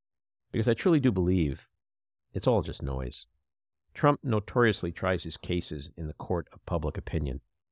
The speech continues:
but it's been the court of law where he's been smacked down consistently since twenty twenty. More than sixty cases, a ton of motions, several appeals, and a fuckload of losses. And now, with four indictments on ninety-one felony counts, it appears likely that the law is finally catching up to him,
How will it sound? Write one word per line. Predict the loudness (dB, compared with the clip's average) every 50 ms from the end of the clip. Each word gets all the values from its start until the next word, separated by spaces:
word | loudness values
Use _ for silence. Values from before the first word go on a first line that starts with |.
| _ _ _ _
but | 0 0 0
it's | 0 -2
been | 0 2 4 4
the | 2
court | 0 0 0 0 2 2
of | 0 0
law | 0 0 2 2 2 2 0 0 -2 -6 _ _ _
where | -6 -4 -2 -2
he's | -2 -4 -4
been | -6 -6 -6
smacked | -6 -8 -6 -4 -4 -4 -4 -4 -6 -4
down | -4 -2 -2 -2 -4
consistently | -4 -4 -6 -6 -6 -8 -6 -4 -4 -4 -4 -4 -6 -6 -6 -6 -6 -6 -6
since | -6 -6 -6 -6
twenty | -4 -2 0 0 0
twenty. | 0 -2 -2 -2 -2 -4 -6 _ _ _ _ _ _ _ _ _ _ _ _ _ _ _ _ _ _
More | 0 4 4 6
than | 6 4
sixty | 2 0 -2 -2 -2 -2 -2 -4 -6
cases, | -2 0 0 2 2 0 -2 -2 -2
a | -4
ton | -4 -4 -2 0 0
of | 0 0
motions, | 0 -2 -2 -2 -2 -6 -6 -6 -6 -8
several | -6 -4 -4 -2 0 0 -2
appeals, | -2 -2 -4 -4 -4 -2 -2 -2 -2 -4 -4
and | -6 -8
a | -10 _ -6 -4
fuckload | -4 0 2 2 2 2
of | 2 0
losses. | -2 -2 -2 -4 -6 -12 -16 -18 -20 -20 _ _ _ _ _ _ _ _ _ _ _ _ _ _ _ _ -8 -4
And | 0 2
now, | 4 6 6 6 4 4
with | 2 -2 -4 -6
four | -4 -2 0 2
indictments | 2 2 2 0 0 0 -2 -6 -8 -6 -6
on | -4 -4
ninety-one | -2 -2 -2 -2 -4 -4 -4
felony | -6 -4 -4 -4 -2 -2 -4 -6
counts, | -6 -8 -10 -8 -8 -8 -8
it | -10
appears | -10 -6 -2 -2 -2 0 2
likely | 2 4 2 2 0 -2 -2
that | -2 -2 -2
the | -2 -2
law | -2 -2 0 0 0
is | 0 0 -2 -6
finally | -6 -6 -4 -4 -4 -4
catching | -4 -4 -4 -6 -4 -4 -4 -2
up | -4 -4 -2
to | -2 -2
him, | -2 -2 -4 -6